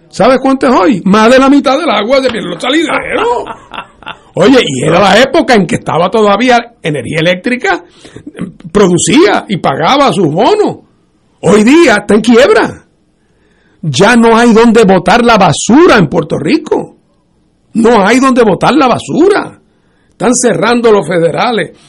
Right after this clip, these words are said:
los basureros, porque nadie hace nada.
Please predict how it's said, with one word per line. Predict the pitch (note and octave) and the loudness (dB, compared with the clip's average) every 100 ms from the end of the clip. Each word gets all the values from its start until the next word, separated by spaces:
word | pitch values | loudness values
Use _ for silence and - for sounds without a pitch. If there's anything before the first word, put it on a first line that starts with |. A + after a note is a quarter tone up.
| - C#3 | -16 -4
los | D#3 D#3 | -2 0
basureros, | E3+ - D#3 E3 A3+ E3+ | -2 -4 -4 -2 -2 -4
porque | F#3 D#3+ E3+ | -6 -8 -6
nadie | C#3 F#3 G3+ | -4 -4 -6
hace | G#3+ - G3 | -6 -6 -6
nada. | C3 C#3+ - A4+ - - | -4 -4 -2 -2 -2 -8